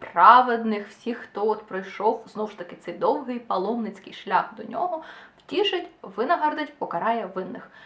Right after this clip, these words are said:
Є оцей от, а, концепт, ам, справедливого правителя. А, і він працює. А, я також згадувала про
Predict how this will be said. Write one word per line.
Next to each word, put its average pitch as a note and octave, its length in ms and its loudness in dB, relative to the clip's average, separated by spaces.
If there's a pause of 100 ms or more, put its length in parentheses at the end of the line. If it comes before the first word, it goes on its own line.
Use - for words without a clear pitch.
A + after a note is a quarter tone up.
(360)
Є A3+ 640 2 (180)
оцей A#3+ 440 0
от, A3+ 300 -2
а, G3 240 -2
концепт, - 1000 2 (100)
ам, G3 720 -8 (540)
справедливого A3 1000 2
правителя. G3 840 -2 (560)
А, G3 280 -6 (120)
і F#3+ 80 -10
він B3+ 200 -4 (180)
працює. G3 600 -4 (420)
А, G#3 280 -6 (200)
я B3+ 140 0
також B4 320 2
згадувала D4 680 4
про C4+ 960 0